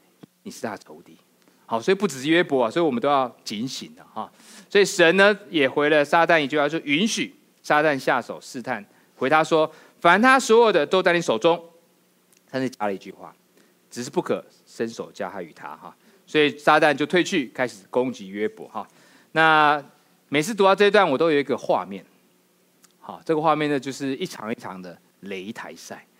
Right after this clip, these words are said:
好，不过这擂台跟我们看到一般的这个擂台不太一样哈，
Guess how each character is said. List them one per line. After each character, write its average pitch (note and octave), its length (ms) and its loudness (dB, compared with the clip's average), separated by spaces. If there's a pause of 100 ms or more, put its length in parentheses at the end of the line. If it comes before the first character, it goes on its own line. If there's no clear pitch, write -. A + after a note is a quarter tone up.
(440)
好， A2 140 -4
不 - 40 -18
过 G3+ 80 0
这 G#3 120 4
擂 G3 140 6
台 F3 240 4
跟 G3+ 160 2
我 F3+ 80 2
们 C3+ 140 0
看 F3 140 0
到 E3+ 100 0
一 E3+ 100 -2
般 D#3+ 200 2
的 C#3 120 -2
这 C#3+ 80 -2
个 C#3 80 0
擂 B2+ 140 2
台 B2+ 140 -4
不 G2+ 100 -12
太 A2 180 -6
一 G2+ 80 -8
样 F#2 160 -8
哈， F#2 180 -12